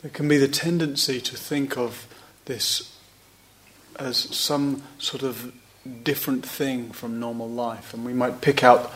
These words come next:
the actually very few details that are different. I mean, in the whole context of our human experience,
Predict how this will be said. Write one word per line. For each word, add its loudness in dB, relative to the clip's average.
the 6
actually 4
very 8
few 6
details 2
that -4
are -8
different. -8
I -2
mean, 8
in 8
the 10
whole 10
context 4
of 0
our 8
human 8
experience, 2